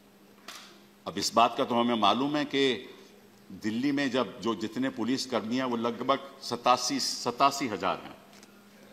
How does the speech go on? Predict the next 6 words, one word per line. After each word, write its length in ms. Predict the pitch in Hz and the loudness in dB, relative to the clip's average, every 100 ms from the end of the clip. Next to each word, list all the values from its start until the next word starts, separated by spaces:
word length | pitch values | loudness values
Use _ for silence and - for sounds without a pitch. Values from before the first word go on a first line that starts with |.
| - - - - - | -20 -20 -20 -20 -18
इतने 360 | - 151 165 180 | -10 -6 -4 -4
कर्मियों 440 | 143 135 147 160 | -2 -2 -2 -4
के 140 | 160 156 | -2 -4
होते 460 | 131 110 104 160 | -2 -2 0 -2
हुए 280 | 123 131 151 | -2 -4 -4
भी 180 | 110 | -4